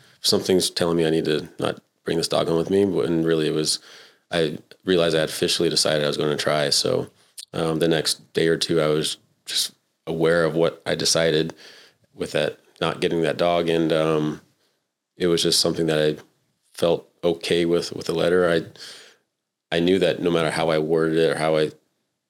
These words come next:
put things together, I wasn't gonna justify what I was doing, but I just wanted to try to leave as much unanswered questions for the people that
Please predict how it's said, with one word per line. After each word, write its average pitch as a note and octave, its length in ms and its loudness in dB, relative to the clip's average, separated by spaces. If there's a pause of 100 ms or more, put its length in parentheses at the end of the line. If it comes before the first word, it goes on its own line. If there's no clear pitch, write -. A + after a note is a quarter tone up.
(320)
put F#2 160 0
things F2 140 0
together, D#2+ 240 2
I D#2+ 60 2
wasn't D#2+ 220 0
gonna D2+ 100 2
justify E2 500 0
what D#2+ 120 2
I D#2 40 0
was D2+ 100 -2
doing, E2+ 320 2
but D2+ 100 2
I D#2 100 2
just D#2 200 -4
wanted E2 180 0
to D#2 100 0
try D#2 220 -2
to D#2 180 -2 (100)
leave D#2+ 280 -2
as D#2 180 0
much E2+ 480 -2 (920)
unanswered F2 880 0
questions D#2+ 560 0
for F2 120 -2
the E2 60 0
people D#2+ 280 -2
that D2 220 -2